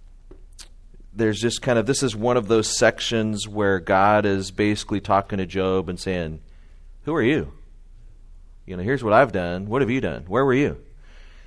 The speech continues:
And so right in the middle of that kind of, one of those sections, there's this idea of God, ice comes from the breath of God,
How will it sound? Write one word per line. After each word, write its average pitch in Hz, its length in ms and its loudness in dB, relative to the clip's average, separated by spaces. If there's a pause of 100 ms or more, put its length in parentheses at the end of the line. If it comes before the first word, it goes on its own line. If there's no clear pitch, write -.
(120)
And 110 180 0
so 110 540 4
right 143 180 8
in 127 60 4
the 127 60 2
middle 135 260 6
of 107 100 4
that 107 220 6
kind 120 200 0
of, 101 460 -2
one 120 220 -2
of 117 80 2
those 98 280 0
sections, 101 920 0
there's 101 260 0
this 101 200 -2
idea 110 400 4
of - 260 -4
God, 101 560 4
ice 127 360 2
comes 117 300 -2
from 107 180 -4
the 101 80 -2
breath 95 280 -2
of 78 120 -14
God, 117 560 4